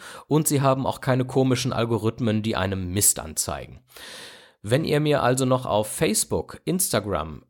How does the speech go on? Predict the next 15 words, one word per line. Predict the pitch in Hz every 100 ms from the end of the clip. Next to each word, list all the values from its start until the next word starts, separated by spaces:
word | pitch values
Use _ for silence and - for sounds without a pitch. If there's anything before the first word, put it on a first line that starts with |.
| -
X | 175 180 - -
oder | 120 98 -
Threads | - 190 226 -
folgen | - 104 98 92
solltet, | 90 87 80 76 -
dann | 95 104 151 190
müsstet | 185 - 175
ihr | 160 139
bitte | 143 151
zu | 131 - 131 123
Mastodon | 120 127 - 120 117
oder | 113 110 101
Blue | 104 139
Sky | 180 - 98 87 90
wechseln | - - 143 175